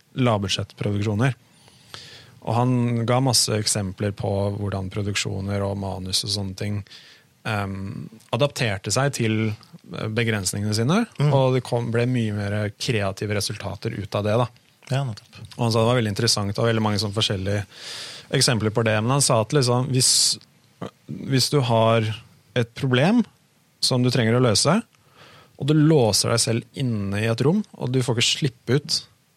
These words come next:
Speaker 1: før problemet er løst, så
Speaker 2: Mhm.
Speaker 1: finner du en løsning.
Speaker 2: Ja.
Speaker 1: Eh, <laughs> en historie som jeg likte veldig godt som han fortalte om, var det at, eh, det var, eh, en fyr som ønsket å,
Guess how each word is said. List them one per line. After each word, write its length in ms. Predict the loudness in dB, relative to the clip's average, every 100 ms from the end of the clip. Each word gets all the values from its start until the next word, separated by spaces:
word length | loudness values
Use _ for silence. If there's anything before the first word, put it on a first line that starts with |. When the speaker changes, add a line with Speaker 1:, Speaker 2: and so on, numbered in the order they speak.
| -20 -16
Speaker 1:
før 340 | -2 2 2
problemet 460 | 0 0 0 2 2
er 80 | 2
løst, 220 | 2 2
så 160 | 4 4
Speaker 2:
Mhm. 80 | 4
Speaker 1:
finner 280 | 0 -2 0
du 40 | 2
en 60 | 2
løsning. 280 | 2 2 0
Speaker 2:
Ja. 160 | 0 -2 -4 -20 -20 -20 -6
Speaker 1:
Eh, 680 | -2 2 2 2 2 0 -4 -10 _ -8
<laughs> 720 | -2 0 2 0 0 -4 -2 2
en 80 | 4
historie 320 | 4 4 4
som 100 | 4
jeg 80 | 2
likte 240 | 2 2
veldig 280 | 2 2 2
godt 180 | 2 0
som 120 | 0
han 100 | 0
fortalte 340 | 2 0 2 2
om, 120 | 2
var 220 | 4 4
det 80 | 4
at, 220 | 2 0
eh, 240 | 2 2 2
det 140 | 2
var, 360 | 4 4 2 -2 -8 -20 -20 _ -8
eh, 320 | -4 -2 -2 -2
en 200 | -2 0 -2
fyr 360 | 2 4 4
som 320 | 2 2 2 2
ønsket 420 | 0 0 0 0
å, 400 | 2 2 2 -2